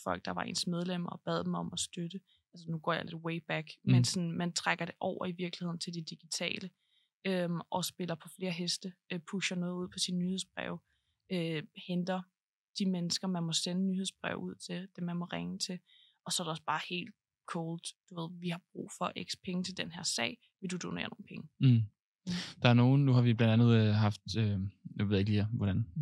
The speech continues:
Speaker 2: udgivelsesrækkefølgen bliver, men vi har blandt andet interv-, interviewet, øh, Christian fra Buy en T-shirt,
Speaker 1: Mm.
Speaker 2: som taler ind i, at de har nogle af deres produkter er lidt mere cash cows, og nogle af deres produkter er lidt mere for at få kunder ind i biksen, så laver de et spændende collab med nogen eller et eller andet.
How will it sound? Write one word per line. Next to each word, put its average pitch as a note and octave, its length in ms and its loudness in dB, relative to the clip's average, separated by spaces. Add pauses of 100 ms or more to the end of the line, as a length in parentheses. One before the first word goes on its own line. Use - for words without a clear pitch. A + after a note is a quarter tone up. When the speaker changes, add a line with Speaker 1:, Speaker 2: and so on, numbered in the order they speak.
(240)
Speaker 2:
udgivelsesrækkefølgen A2+ 920 8
bliver, A2+ 180 10
men A2 100 4
vi A2+ 40 6
har G#2+ 80 8
blandt A2 160 8
andet A2+ 200 6
interv-, G#2+ 160 2
interviewet, A2 520 4
øh, G#2+ 80 2
Christian A#2 400 6
fra G2+ 260 4
Buy G2+ 160 4
en A2+ 80 4
T-shirt, C#3+ 380 6 (180)
Speaker 1:
Mm. G3+ 180 2 (140)
Speaker 2:
som A2 300 6
taler G#2+ 260 6
ind A2+ 200 8
i, A2+ 100 8
at G#2+ 180 4
de A#2 80 8
har A2+ 180 10
nogle A#2 240 10
af A#2 60 8
deres G#2 300 6
produkter - 540 4
er G#2 100 4
lidt G#2 140 4
mere G2 120 6
cash - 280 6
cows, A#2 440 4
og A2 140 2
nogle A2 180 6
af G#2+ 60 4
deres G2 280 0
produkter A2 640 2 (100)
er G#2+ 60 2
lidt G#2+ 160 6
mere G#2 200 6
for G#2 180 4
at F#2+ 60 2
få - 100 -8
kunder A2+ 300 4
ind A#2 120 6
i A2+ 40 4
biksen, G2 300 2
så G#2 80 2
laver G2+ 140 4
de G2+ 60 4
et G2 80 2
spændende G2+ 280 2
collab F#2 340 2
med G2 80 0
nogen F2+ 200 0
eller - 120 0
et - 40 -2
eller F#2 140 -2
andet. A2 120 -4